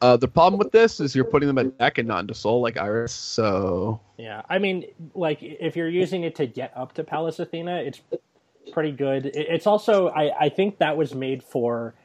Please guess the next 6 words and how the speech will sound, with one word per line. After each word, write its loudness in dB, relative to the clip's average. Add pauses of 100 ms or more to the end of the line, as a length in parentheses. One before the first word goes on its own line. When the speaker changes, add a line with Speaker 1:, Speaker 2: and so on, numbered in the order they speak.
(480)
Speaker 2:
like, -6
anti-deck -4
out 0
insurance -8 (340)
with -2
Amaruta -2